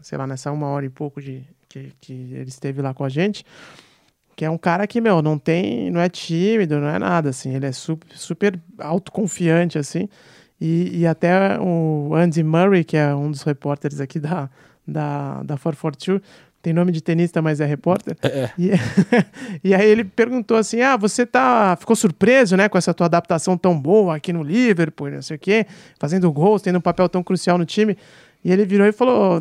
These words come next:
Speaker 1: "Não, é, não fiquei surpreso não, eu conheço meu potencial, <laughs> eu sou, eu sou bom, eu só, eu sei que eu sou bom e tal." Ele mandou um assim, cara. Tá
Speaker 2: Caramba.
Speaker 1: interessante, vai ficar muito boa a matéria, cara, tá interessante.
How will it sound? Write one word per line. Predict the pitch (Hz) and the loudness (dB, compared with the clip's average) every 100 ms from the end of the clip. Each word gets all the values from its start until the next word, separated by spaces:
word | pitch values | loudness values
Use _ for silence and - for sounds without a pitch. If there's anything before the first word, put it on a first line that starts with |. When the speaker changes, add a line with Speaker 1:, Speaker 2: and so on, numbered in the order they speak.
| 175 | -2
Speaker 1:
"Não, | 269 285 175 226 147 - - | 0 2 2 -2 -6 -14 -10
é, | 147 139 - - | -8 -10 -12 -12
não | 170 | -10
fiquei | 190 - 247 | -10 -6 -6
surpreso | - - 220 208 | -4 0 2 2
não, | 190 220 | 0 0
eu | 160 | -2
conheço | - 175 202 - | -2 -2 -2 -2
meu | 190 | -4
potencial, | 180 180 170 - 214 - - 262 214 - | -4 -6 -6 -2 -2 -4 -18 -12 -10 2
<laughs> | 302 - 330 - | 2 4 2 4
eu | 320 | 0
sou, | - 330 - 285 - - 320 - - 277 254 | 2 -6 0 0 0 0 2 2 -4 -2 2
eu | 226 269 | 2 2
sou | 233 | 0
bom, | 185 214 233 | 2 4 4
eu | 190 | 2
só, | 196 | 2
eu | 208 | 2
sei | 233 | 0
que | 254 | -2
eu | 240 | 0
sou | 226 | 0
bom | 175 202 202 | 2 0 0
e | 165 | -4
tal." | 180 190 202 | -4 -4 -2
Ele | 214 | 0
mandou | 226 214 240 | 2 2 2
um | 311 | 0
assim, | 349 - 254 | -4 -2 -2
cara. | 247 170 143 _ - - - | 0 0 0 _ -20 -20 -8
Tá | - | -6
Speaker 2:
Caramba. | 180 | -2
Speaker 1:
interessante, | 226 277 269 | -2 -2 0
vai | 214 | 0
ficar | - 226 | 0 0
muito | 208 247 254 | 0 -2 -2
boa | 247 233 | 0 2
a | |
matéria, | 208 190 170 160 151 | 2 0 0 0 -2
cara, | 151 139 | -6 -8
tá | 135 | -10
interessante. | 156 196 202 190 196 208 | -8 -6 -6 -6 -6 -6